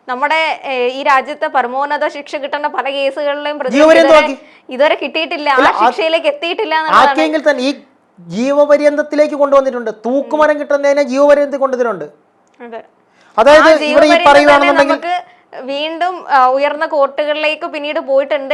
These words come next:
Speaker 1: എങ്കിൽ ഈ നല്ല നടപ്പ് എന്ന രീതിയിലേക്ക് തിരിച്ചു കൊണ്ടുവരാൻ പറ്റുന്ന രീതിയിലേക്കൊക്കെ അവർ വാദിച്ചു വെച്ചിട്ടാണ് അദ്ദേഹം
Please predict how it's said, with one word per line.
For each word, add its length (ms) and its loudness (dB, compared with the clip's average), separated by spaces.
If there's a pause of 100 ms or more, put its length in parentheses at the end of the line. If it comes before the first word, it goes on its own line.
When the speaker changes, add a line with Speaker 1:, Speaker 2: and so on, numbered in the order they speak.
(220)
Speaker 1:
എങ്കിൽ 260 -8 (280)
ഈ 20 -10 (100)
നല്ല 160 0 (120)
നടപ്പ് 260 -2
എന്ന 160 -4
രീതിയിലേക്ക് 540 -6
തിരിച്ചു 280 -10
കൊണ്ടുവരാൻ 420 -2
പറ്റുന്ന 340 -6
രീതിയിലേക്കൊക്കെ 680 -6
അവർ 120 0 (100)
വാദിച്ചു 400 -4
വെച്ചിട്ടാണ് 400 -4
അദ്ദേഹം 220 -4